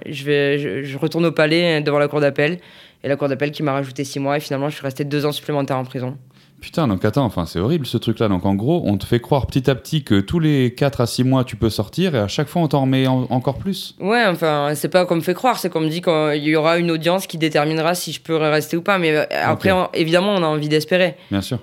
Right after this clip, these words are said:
Speaker 1: Donc, euh, on, on, enfin, tout le monde, tout le monde y croit, hein. C'est, euh, c'est ça, quand on est en détention provisoire, on n'a pas de date de, de, de sortie fixe.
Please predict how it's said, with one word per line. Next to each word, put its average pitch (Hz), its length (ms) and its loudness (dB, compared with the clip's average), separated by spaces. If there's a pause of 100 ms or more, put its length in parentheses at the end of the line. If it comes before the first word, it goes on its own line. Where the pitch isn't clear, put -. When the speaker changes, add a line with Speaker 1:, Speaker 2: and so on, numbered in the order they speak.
(200)
Speaker 1:
Donc, 147 340 -4
euh, 151 120 4
on, 143 640 2
on, 135 200 -2
enfin, 143 260 -4
tout 139 140 -6
le 190 80 2
monde, 175 180 0
tout 180 80 -6
le 208 80 2
monde 226 160 0
y 175 60 -2
croit, 180 300 -2
hein. 170 60 -8
C'est, 156 220 0
euh, 147 200 2 (360)
c'est - 120 -14
ça, 208 100 4
quand 190 180 2
on 180 80 2
est 175 60 2
en 170 60 2
détention 170 340 0
provisoire, 180 380 0
on 208 60 2
n'a 165 120 2
pas 190 100 2
de 175 140 0
date 180 420 0
de, 156 240 0
de, 156 480 0
de 151 80 -2
sortie 165 380 -6
fixe. - 340 -6